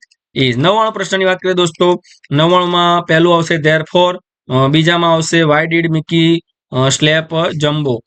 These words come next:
પંચમઢી જ-, અ, જીવારણ સ્થાનિક પ્રાણી કયું છે? તો ઉડતી ખિસકોલી. વિદ્યુતનું સુવાહક કોણ છે આમાંથી? તો વિદ્યુતનું સુવાહક આમાંથી છે પાણી, પાણીમાં કરંટ લાગે. મશીનના બે ભાગ વચ્ચે ઘર્ષણ ઘટાડવા માટે શેનો ઉપયોગ થાય છે?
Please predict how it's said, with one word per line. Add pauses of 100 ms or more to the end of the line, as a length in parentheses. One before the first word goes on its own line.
(220)
પંચમઢી
જ-,
અ,
જીવારણ (320)
સ્થાનિક
પ્રાણી
કયું
છે?
તો
ઉડતી (460)
ખિસકોલી.
વિદ્યુતનું
સુવાહક
કોણ
છે
આમાંથી?
તો
વિદ્યુતનું
સુવાહક
આમાંથી
છે (380)
પાણી,
પાણીમાં
કરંટ
લાગે.
મશીનના
બે
ભાગ
વચ્ચે
ઘર્ષણ
ઘટાડવા
માટે
શેનો
ઉપયોગ
થાય
છે?